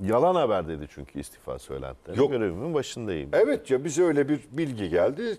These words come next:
Speaker 1: Evet.
Speaker 2: Yani
Speaker 1: Biz
Speaker 2: sen
Speaker 1: de kaynağından doğrulatmış
Speaker 2: sen
Speaker 1: olduk.
Speaker 2: de
Speaker 1: Doğru
Speaker 2: güzelce
Speaker 1: haberci.
Speaker 2: sordun ve kaynağından
Speaker 1: Teşekkür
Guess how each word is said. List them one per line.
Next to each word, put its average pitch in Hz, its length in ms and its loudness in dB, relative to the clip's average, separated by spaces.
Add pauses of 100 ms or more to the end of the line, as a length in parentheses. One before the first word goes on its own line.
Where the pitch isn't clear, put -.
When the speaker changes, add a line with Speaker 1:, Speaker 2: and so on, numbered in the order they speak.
(120)
Speaker 1:
Evet. 131 220 -2
Speaker 2:
Yani 117 240 2
Speaker 1:
Biz 165 140 2
Speaker 2:
sen - 100 6
Speaker 1:
de - 40 2
kaynağından 151 680 2
doğrulatmış 156 540 2
Speaker 2:
sen 131 120 2
Speaker 1:
olduk. - 100 -2
Speaker 2:
de 131 80 4
Speaker 1:
Doğru 120 120 4
Speaker 2:
güzelce 117 240 6
Speaker 1:
haberci. - 180 4
Speaker 2:
sordun 120 420 2 (120)
ve 117 180 4 (440)
kaynağından 110 500 0
Speaker 1:
Teşekkür 156 180 -2